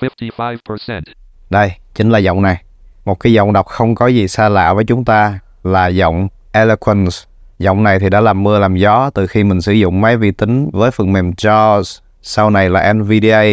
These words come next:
Speaker 2: và dùng những cái điện thoại Nokia với phần mềm Nuance Talk, rồi trình đọc màn hình Windows Eyes và còn nhiều cái nữa mà ngay lúc này mình không nhớ ra được. Thì thật ra các bạn,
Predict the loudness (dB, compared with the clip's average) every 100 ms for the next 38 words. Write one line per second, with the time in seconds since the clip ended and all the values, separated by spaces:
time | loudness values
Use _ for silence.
0 | 0 -4 -6 -2 -2 -2 -4 -6 -8 -4
1 | -2 0 0 0 0 0 -2 -2 0 0
2 | 0 0 -2 0 0 2 0 -2 -2 -2
3 | 0 -2 0 -2 -4 -4 -2 0 2 0
4 | -2 -6 -4 -2 -4 _ _ _ _ -4
5 | -2 0 0 0 -2 -2 -2 0 0 2
6 | 2 2 0 0 0 0 -2 -4 -10 -20
7 | _ -2 0 2 0 -2 -2 -2 -4 -6
8 | -2 0 0 0 0 0 0 0 0 0
9 | 2 0 0 -2 -2 -4 -2 0 0 0
10 | -2 -2 -2 -4 -2 0 0 0 0 -2
11 | -6 _ _ -20 -8 -4 -2 0 0 2
12 | 2 0 0 -2